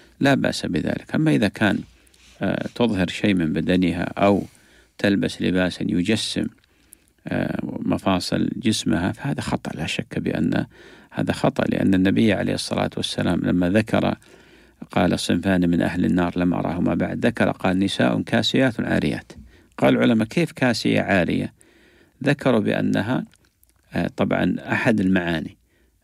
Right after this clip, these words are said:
قالوا: "كاسيات، آه، من الثياب عاريات من الأخلاق"، وقول قالوا: "كاسيات عاريات"، يعني تلبس اللباس الضيق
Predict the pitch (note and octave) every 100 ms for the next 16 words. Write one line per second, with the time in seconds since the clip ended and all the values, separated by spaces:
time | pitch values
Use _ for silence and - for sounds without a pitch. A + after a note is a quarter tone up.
0 | - - F#2 E2+ F2 G#2+ F#2+ - G#2 G#2
1 | C3+ C3+ - _ _ _ _ _ _ -
2 | - - - - - - G2 F#2+ - -
3 | A#2 G#2 F#2+ F#2+ G2+ G#2 G2 G2 E2+ -
4 | - E2 - - _ _ - - - _
5 | - - - A#2 G#2+ G#2+ G#2+ G#2 G#2 -
6 | G2+ - A#2+ A#2 A2 G#2 G#2 A#2 A2 A2
7 | G#2+ - A#2 - - - A2 A2+ - -
8 | G#2+ G2 D#2